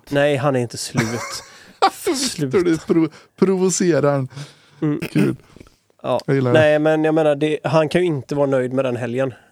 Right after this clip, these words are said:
Speaker 1: Någonstans.
Speaker 2: Nej, nej, nej. För helsefyr. Nej, alltså jag hade ju, eh, lite så här piss-picks också. Eh,
Speaker 1: Mm. Ja, men jag, jag
Speaker 2: min
Speaker 1: kan säga
Speaker 2: bästa
Speaker 1: mina nu först då, bara
Speaker 2: Ja,
Speaker 1: snabbt.
Speaker 2: för, kör du, kör du.
Speaker 1: Jag
Speaker 2: Mm.
Speaker 1: körde ju, eh, Paul Macbeth, Jakob Semrad,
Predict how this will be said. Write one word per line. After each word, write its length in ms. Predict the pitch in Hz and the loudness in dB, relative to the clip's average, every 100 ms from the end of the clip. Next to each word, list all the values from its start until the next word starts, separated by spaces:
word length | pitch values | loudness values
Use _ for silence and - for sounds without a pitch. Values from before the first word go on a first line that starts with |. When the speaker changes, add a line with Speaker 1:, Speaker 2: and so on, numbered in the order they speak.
| _ _ _ - | _ _ _ -6
Speaker 1:
Någonstans. 520 | 143 135 127 - 131 | -2 -2 -2 -2 2
Speaker 2:
Nej, 140 | 135 | 2
nej, 140 | 135 120 | 2 0
nej. 220 | 113 110 - _ _ _ _ _ | 0 -4 -8 _ _ _ _ _
För 160 | 113 117 - - | -6 -6 -8 -6
helsefyr. 640 | 123 123 - 139 - 117 113 _ _ _ - - - - - | -4 -4 -6 -4 -2 -4 -6 _ _ _ -20 -14 -10 -10 -2
Nej, 180 | 139 143 | 0 2
alltså 260 | 143 - | 2 2
jag 220 | 139 123 143 | 2 2 2
hade 220 | 160 147 | 2 0
ju, 520 | 139 139 135 135 131 | 2 2 2 2 2
eh, 60 | 127 | 0
lite 160 | 123 - | -2 -4
så 160 | - | 0
här 60 | 120 | 0
piss-picks 680 | - 120 - - 127 - 131 | 0 -2 -2 -2 -4 -2 -4
också. 280 | 120 - 143 113 - - | -4 -2 -2 -2 -8 -10
Eh, 60 | 131 | -4
Speaker 1:
Mm. 500 | 127 120 120 120 113 _ _ _ _ _ | -2 0 0 -2 -4 _ _ _ _ _
Ja, 80 | 147 | 0
men 100 | 175 | 2
jag, 120 | 196 | 4
jag 80 | 190 | 4
Speaker 2:
min 100 | 131 | 4
Speaker 1:
kan 120 | - | 4
säga 140 | 147 190 | 4 4
Speaker 2:
bästa 140 | 170 127 | 4 4
Speaker 1:
mina 100 | 190 | 4
nu 60 | 160 | 2
först 260 | - 180 - | 0 0 2
då, 160 | 131 | 2
bara 120 | 135 | 4
Speaker 2:
Ja, 140 | 131 147 | 4 4
Speaker 1:
snabbt. 40 | |
Speaker 2:
för, 120 | 160 | 2
kör 200 | 139 156 | 2 2
du, 140 | 127 107 | 2 0
kör 220 | - 139 | 0 0
du. 120 | 117 110 | 0 0
Speaker 1:
Jag 140 | 170 | 2
Speaker 2:
Mm. 120 | 185 | 2
Speaker 1:
körde 340 | 165 190 151 135 | 4 2 2 2
ju, 520 | 135 135 135 135 135 | 2 2 2 2 2
eh, 460 | 135 135 135 135 135 - | 2 2 0 0 -2 -2
Paul 160 | 175 | -2
Macbeth, 420 | 170 165 190 190 - - _ - | -2 -2 0 0 -2 -14 _ -6
Jakob 440 | 170 160 170 160 | -4 0 -2 -2
Semrad, 520 | - 147 147 147 143 | -2 0 2 2 0